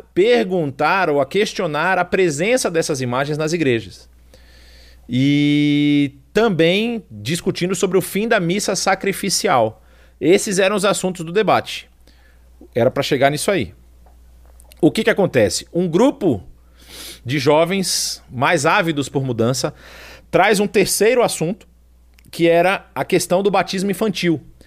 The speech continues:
Eles queriam substituir o batismo infantil, o pedobatismo, por batismo de adultos.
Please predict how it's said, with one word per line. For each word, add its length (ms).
Eles 220
queriam 380
substituir 720
o 40
batismo 380
infantil, 540
o 100
pedobatismo, 960
por 440
batismo 440
de 80
adultos. 640